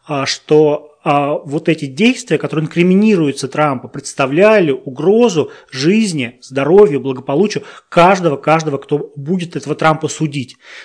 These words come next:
То есть они напрямую, напрямую апеллировали к своему жюри.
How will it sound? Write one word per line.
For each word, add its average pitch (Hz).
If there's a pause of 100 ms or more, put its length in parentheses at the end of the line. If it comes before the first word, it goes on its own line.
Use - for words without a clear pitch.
То -
есть -
они 160
напрямую, 175
напрямую 139
апеллировали 147
к -
своему 147
жюри. 147